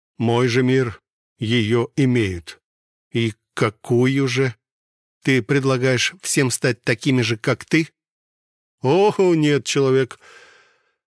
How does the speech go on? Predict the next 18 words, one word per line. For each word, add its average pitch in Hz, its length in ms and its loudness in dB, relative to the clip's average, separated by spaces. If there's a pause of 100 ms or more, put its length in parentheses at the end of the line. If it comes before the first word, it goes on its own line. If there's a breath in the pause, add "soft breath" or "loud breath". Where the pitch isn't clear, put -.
(160)
До 156 340 2
моего 196 600 2
уровня 185 580 2
я 165 220 2
вас 135 400 -2
не 127 240 2
допущу. 127 880 -4 (380)
Лишь 139 360 0
единицы 139 800 0
из 117 60 -2
числа 131 520 0
избранных 151 760 0
будут 139 400 -2
допущены 143 640 0
близко 135 500 0
к - 80 -8
моему 127 560 2
уровню. 120 480 0